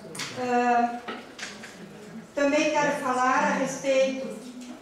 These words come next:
do ofício qual a gente recebeu, vereador Paulo, do pedido para os, os animais soltos na estrada. Eu acho que nós temos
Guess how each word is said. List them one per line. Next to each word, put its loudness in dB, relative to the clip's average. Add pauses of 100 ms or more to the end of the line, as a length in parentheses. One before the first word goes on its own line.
(640)
do 0
ofício 2
qual 2
a 0
gente -4
recebeu, -6
vereador -4
Paulo, 0 (640)
do 2
pedido 0 (840)
para 4
os, -2 (180)
os -8
animais 2
soltos -2 (520)
na 0
estrada. 0 (800)
Eu 6
acho 4
que -4
nós 2
temos 0